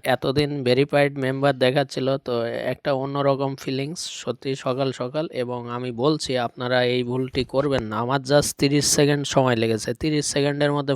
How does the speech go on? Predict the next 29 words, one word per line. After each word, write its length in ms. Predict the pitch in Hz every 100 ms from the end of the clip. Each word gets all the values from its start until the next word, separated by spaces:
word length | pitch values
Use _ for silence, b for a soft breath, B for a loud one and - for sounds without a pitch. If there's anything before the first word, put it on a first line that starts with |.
| -
ফটাফটা 600 | 143 147 131 143 143 139
হয়ে 260 | 120 120 104
গেছে। 300 | 98 - - B B B B
আপনারা 440 | 127 127 147 147 131
আগের 200 | 131 139 -
থেকে 240 | 147 -
আপনাদের 540 | 135 - 135 131 143
যে 240 | 127 135 131
দেশে 500 | 135 135 156 151 147 -
আপনার 340 | 131 139 139
বাসিন্দার 600 | 120 120 - 147 147 143
হন, 340 | 131 135 131 170 B B B B
সেই 320 | - - 151
দেশে 320 | 143 135 - 143
যদি 360 | 143 135 156
আমার 240 | 143 147 139
ভারতবর্ষের, 840 | 117 147 139 143 135 - 160 147
উম, 520 | - 135 131 131 131
এ, 320 | 127 123 123 120
কেউ 200 | 143 127
ভিডিও 400 | 127 135 147 135
দেখে 300 | 127 131 143
থাকেন, 360 | - 127 123
তাহলে 400 | 143 123 127 123 - b b b -
তারা 260 | 131 151
কি 160 | 147 156
করবেন, 500 | - 156 147 151 156 -
আধার 420 | 123 123 127 139
অপশনটা 680 | 143 - - 127 113 110 120